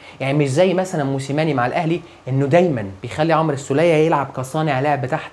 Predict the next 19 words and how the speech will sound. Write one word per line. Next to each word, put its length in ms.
المهاجمين 440
عشان 220
ياخد 200
السكند 420
بول 240
وحمدي 360
فتحي 300
وراه 220
او 200
اليو 140
ديانج 240
وراه، 240
لا، 120
هنا 160
باتشيكو 420
بيأيد 840
قلبين 280
وسط 240
الملعب 360